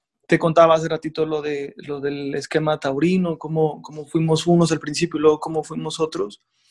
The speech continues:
Y, y, y conectándolo con lo que dices de voltear a ver lo nacional, pues es, es, es, es impactante, pues es, esta,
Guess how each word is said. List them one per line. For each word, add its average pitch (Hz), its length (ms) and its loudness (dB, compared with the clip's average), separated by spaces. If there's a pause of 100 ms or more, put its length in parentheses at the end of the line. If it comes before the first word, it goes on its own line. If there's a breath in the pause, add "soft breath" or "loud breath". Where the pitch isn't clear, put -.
(760 loud breath)
Y, 214 300 8
y, 202 400 4
y 202 80 2
conectándolo 220 640 4
con 214 160 0
lo 190 120 -2
que 180 100 -2
dices 202 400 -4
de 190 140 2
voltear 170 340 -2
a 190 80 0
ver 196 560 -6
lo 208 200 -2
nacional, 180 600 -6 (420)
pues 175 200 -2
es, - 340 -6 (720)
es, 170 260 -2
es, 180 240 0
es 190 240 0
impactante, 160 600 -2
pues 143 320 -8
es, - 360 -6
esta, 160 840 4